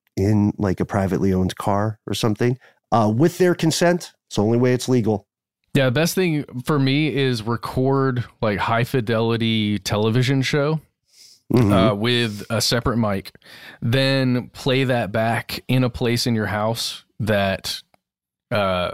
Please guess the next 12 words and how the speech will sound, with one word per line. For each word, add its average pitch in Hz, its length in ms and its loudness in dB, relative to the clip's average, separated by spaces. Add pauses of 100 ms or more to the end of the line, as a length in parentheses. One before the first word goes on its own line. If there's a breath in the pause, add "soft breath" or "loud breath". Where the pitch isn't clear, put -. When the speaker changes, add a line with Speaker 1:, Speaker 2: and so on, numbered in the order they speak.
(140)
Speaker 2:
has 123 360 0
a 135 80 0
television, 147 500 0
has 107 200 -2
the 110 60 -4
capability 104 720 0
to, 98 460 -2
like, 82 260 -6
play 95 280 0
that, 110 320 -2 (720)
that 107 200 0
content, 120 560 0